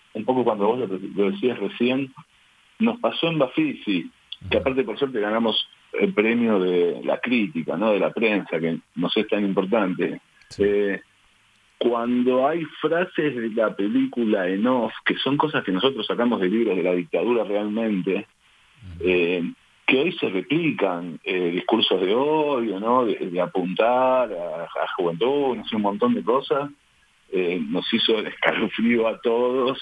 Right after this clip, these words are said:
Speaker 1: y ahí entendimos, bueno, lo pesadillesco también que tiene la película.
Speaker 2: Claro, total, total, total.
Speaker 1: Mm,
Speaker 2: Sí,
Speaker 1: ahí,
Speaker 2: hay
Speaker 1: ahí con la gente se empezó a construir un poco más, no lo teníamos <laughs> tan en claro hasta que decían, bueno,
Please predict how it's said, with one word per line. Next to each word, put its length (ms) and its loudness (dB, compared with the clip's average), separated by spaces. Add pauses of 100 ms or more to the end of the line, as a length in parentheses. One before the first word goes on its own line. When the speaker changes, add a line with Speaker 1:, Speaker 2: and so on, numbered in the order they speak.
Speaker 1:
y 140 2
ahí 240 2
entendimos, 920 -2 (800)
bueno, 220 2
lo 140 2
pesadillesco 720 2
también 280 -2
que 120 2
tiene 220 2
la 60 -2
película. 500 -4 (340)
Speaker 2:
Claro, 220 -14 (560)
total, 340 -12 (240)
total, 320 -12
total. 300 -10 (220)
Speaker 1:
Mm, 640 2
Speaker 2:
Sí, 220 0 (320)
Speaker 1:
ahí, 160 2
Speaker 2:
hay 0 -
Speaker 1:
ahí 220 2
con 140 2
la 120 -4
gente 380 0
se 80 -2
empezó 260 4
a 40 -2
construir 400 0
un 80 0
poco 160 2
más, 140 2
no 80 2
lo 100 2
teníamos 420 0
<laughs> 20 -4
tan 140 0
en 120 0
claro 240 2
hasta 180 -2
que 80 -4
decían, 460 0
bueno, 280 0